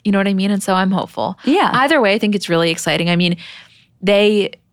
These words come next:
Speaker 1: you know, they basically all have to match, I think, Jennifer Aniston's
Speaker 2: Yeah, well, they're
Speaker 1: salary, which is,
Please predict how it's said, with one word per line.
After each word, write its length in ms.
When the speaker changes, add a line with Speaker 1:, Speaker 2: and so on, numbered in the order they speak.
Speaker 1:
you 80
know, 80
they 100
basically 320
all 180
have 140
to 100
match, 280
I 40
think, 200
Jennifer 280
Aniston's 600
Speaker 2:
Yeah, 260
well, 120
they're 280
Speaker 1:
salary, 480
which 160
is, 220